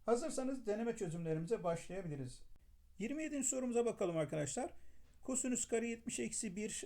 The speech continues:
bölü iki sin kare yüz on eksi bir artı kos kare yetmiş ifadesinin eşit aşağıdakilerden hangisidir diyor.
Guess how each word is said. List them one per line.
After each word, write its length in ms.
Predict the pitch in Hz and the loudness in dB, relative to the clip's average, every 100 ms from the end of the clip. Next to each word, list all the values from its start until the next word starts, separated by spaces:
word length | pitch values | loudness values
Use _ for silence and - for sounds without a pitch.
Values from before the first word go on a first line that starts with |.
| - - - - | -8 -14 -16 2
bölü 440 | 196 156 151 196 - | 4 6 4 2 -2
iki 240 | 208 - 202 | -6 -4 -4
sin 220 | - 185 | -4 -4
kare 260 | 185 165 | -2 0
yüz 180 | 160 156 | 0 0
on 200 | 151 165 - | 0 -2 -2
eksi 480 | 165 156 - 139 139 | -2 -2 -4 -6 -2
bir 180 | 156 160 | -2 -2
artı 480 | 160 156 151 170 185 - - - | 0 0 0 -4 -6 -8 -16 -12
kos 260 | - 185 - | -2 -2 -2
kare 180 | 160 151 | -2 0
yetmiş 560 | 156 151 - 180 - - | -2 -4 -6 -6 -6 -6
ifadesinin 440 | - 135 127 - | -2 -2 -2 -4
eşit 240 | 196 - 165 | -4 -2 -2
aşağıdakilerden 480 | 165 151 131 165 | -2 -2 -4 -4
hangisidir 600 | 180 170 127 - 160 180 | -4 -2 -4 -4 -6 -4
diyor. 280 | 170 123 78 | -4 -4 -6